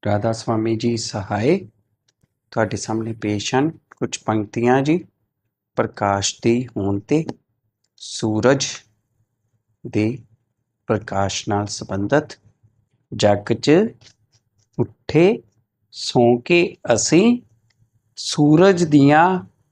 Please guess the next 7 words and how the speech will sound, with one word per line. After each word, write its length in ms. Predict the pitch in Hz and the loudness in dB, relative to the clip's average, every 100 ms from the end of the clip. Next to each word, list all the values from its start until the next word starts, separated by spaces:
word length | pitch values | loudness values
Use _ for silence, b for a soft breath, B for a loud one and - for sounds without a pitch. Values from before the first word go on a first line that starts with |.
| _ | _
ਕਿਰਨਾਂ 600 | - 147 139 131 143 170 185 _ _ _ _ _ _ - | -2 0 4 4 4 2 -4 _ _ _ _ _ _ 0
ਨਾਲ। 420 | 113 110 92 92 92 - - _ _ | 2 4 2 0 -4 -12 -20 _ _
ਪ੍ਰਕਾਸ਼ 1040 | - 110 - 104 104 104 113 139 - - - _ _ _ - | -8 -8 -4 0 2 4 4 4 0 -6 -10 _ _ _ 2
ਆਵੇ 560 | 113 110 127 196 247 - _ _ _ _ _ _ _ - | 2 4 4 4 2 -6 _ _ _ _ _ _ _ -2
ਅੰਬਰ 400 | 127 120 117 131 | 2 4 4 2
ਤੋਂ 460 | 127 - 175 247 262 _ _ _ _ _ _ _ _ _ _ _ _ _ - | 2 2 4 2 -2 _ _ _ _ _ _ _ _ _ _ _ _ _ 2
ਧਰਤੀ 680 | 147 107 - 131 165 202 | 2 2 -2 4 4 2